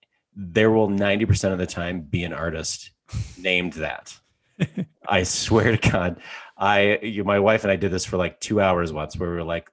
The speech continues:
Speaker 1: "Little lips, Lil Lipstick, Lil
Speaker 2: Mm-hmm.
Speaker 1: eyelo-, eyelash," or whatever. And
Speaker 2: Yeah.
Speaker 1: they're almost entirely, like, yeah, it's, it's a great,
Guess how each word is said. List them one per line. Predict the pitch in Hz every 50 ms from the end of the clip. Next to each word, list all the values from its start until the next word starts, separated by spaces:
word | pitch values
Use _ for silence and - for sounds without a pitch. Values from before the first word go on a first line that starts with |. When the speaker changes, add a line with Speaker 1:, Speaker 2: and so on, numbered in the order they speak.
| _ _
Speaker 1:
"Little | _ - 98 104 110 113 117 120 113 113 113 110 - - _ -
lips, | 80 117 123 - - - - _ -
Lil | 117 127 139 143
Lipstick, | 143 139 - - - - - 73 - _ _ _ _ _ _ -
Lil | 98 107 110 113 117 117 117 117 120 113 -
Speaker 2:
Mm-hmm. | _ _ _ _ - - 107
Speaker 1:
eyelo-, | 113 113 95 87 82 80 - - _ -
eyelash," | 104 107 113 110 92 90 87 80 82 82 - -
or | - - 92
whatever. | 90 98 95 95 92 95 92 - - - - - -
And | 139 110
Speaker 2:
Yeah. | 98
Speaker 1:
they're | 110 107 - _ _ - -
almost | 110 113 113 117 113 113 -
entirely, | 98 92 - 92 92 92 92 92 90
like, | 92 95 - - _ _ _ _ _ _ _ _ _ _ _
yeah, | - 107 90 69 67 - - _ _
it's, | - 98 - - - -
it's | 113 - -
a | 98
great, | 80 90 87 80 78 _